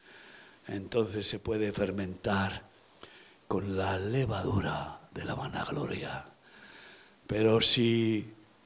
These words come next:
estás guardándote del que te critica, pues simplemente sabes que no es verdad la crítica y tienes la elegancia de bendecirle y de orar por él,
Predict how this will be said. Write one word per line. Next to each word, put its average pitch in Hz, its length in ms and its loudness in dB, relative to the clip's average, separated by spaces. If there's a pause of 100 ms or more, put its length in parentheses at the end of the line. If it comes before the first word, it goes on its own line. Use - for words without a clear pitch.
(320)
estás 135 420 2
guardándote 135 640 6
del 120 180 0
que 127 140 -4
te - 180 -2
critica, 127 640 0
pues - 420 -10
simplemente 95 1080 -4 (1500)
sabes 101 460 2
que - 120 -6
no 110 80 -2
es 92 100 -2
verdad 92 680 -2
la 92 140 -8
crítica 113 680 -8 (1080)
y - 160 -4
tienes 107 640 0
la 85 160 -2
elegancia 95 920 -4 (840)
de - 100 -6
bendecirle - 720 0
y 76 80 0
de 71 160 -2
orar - 320 -2
por - 180 -2
él, - 340 -2